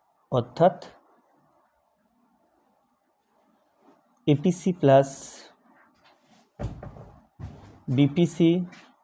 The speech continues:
প্লাস বিপিডি প্লাস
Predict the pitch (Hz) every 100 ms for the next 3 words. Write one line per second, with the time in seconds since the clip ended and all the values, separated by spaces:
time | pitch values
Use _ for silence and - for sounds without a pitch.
0 | _ _ _ _ _ _ _ _ _ _
1 | _ _ _ _ _ _ _ - 135 131
2 | 135 - - _ _ _ _ - - -
3 | - - _ _ - 127 139 139 156 143
4 | 123 156 220 - - - - _ _ _
5 | _ _ _ _ _ 143 135